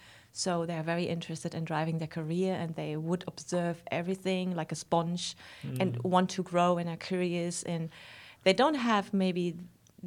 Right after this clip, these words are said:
Speaker 1: th-, they are not there yet to, to start to realistically put it in a timeline. They are just doing everything because they
Speaker 2: Mm-hmm.
Speaker 1: want to grow. Um, but when it comes to being too nice, I think experience gives you a kind of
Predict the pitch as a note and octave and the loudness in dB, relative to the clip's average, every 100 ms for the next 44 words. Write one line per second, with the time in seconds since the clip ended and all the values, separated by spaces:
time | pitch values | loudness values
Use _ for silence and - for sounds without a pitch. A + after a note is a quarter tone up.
0 | D#3+ F#3 - F3 F3+ F3+ G3 F#3+ - F3+ | -2 -2 0 2 4 4 4 2 0 0
1 | E3+ F3 E3+ - F3+ E3 - E3 - E3 | 2 0 -2 -4 -4 -4 -6 -8 -4 -4
2 | E3 - E3+ E3 D#3 E3 - - F3+ F3 | -4 -6 -6 -4 -4 -8 -12 -6 -2 0
3 | F3+ F3 F3+ F3+ E3+ F#3 F3 E3 D#3 F3 | 0 -4 -6 -6 -4 -4 -2 -2 -2 -2
4 | D#3 D#3 - E3+ F3 F3 F3 E3 - - | 0 -2 -4 -4 -2 -2 -2 -6 -6 -4
5 | E3+ - D#3+ D3 - - - - F#3 F3 | -4 -2 -4 -4 -8 -8 -10 -6 -4 0
6 | E3+ D#3+ D#3 D#3 D#3+ - - - - - | 0 -2 -6 -8 -6 -4 -6 -10 -20 -20
7 | - - - - F#3+ F3+ F3 F3 F#3 F#3 | -20 -20 -20 2 4 4 2 0 0 2
8 | A3 G3 - G3 F#3+ F#3+ - F#3 F3+ F3+ | 2 0 -2 -2 -2 -4 -4 -2 -2 -2
9 | F#3+ F3+ F3 F3 - A3 G#3+ G#3+ G#3 G3+ | 0 0 0 -4 -4 0 2 4 2 2
10 | G#3 G3+ - - - - - - _ _ | 0 -2 -6 -10 -20 -20 -20 -20 _ _
11 | F#3 - A#3+ A#3 A#3 - - F#3+ - - | 2 4 4 2 0 -10 -6 -4 -4 2
12 | F3+ F#3 A3+ A#3+ A#3 - - F#3+ F#3 F#3+ | 4 6 6 4 2 -4 -2 -2 0 0
13 | F3+ F#3 - E3+ E3+ E3+ D#3+ - | 0 -2 -4 -4 -2 -2 -4 -10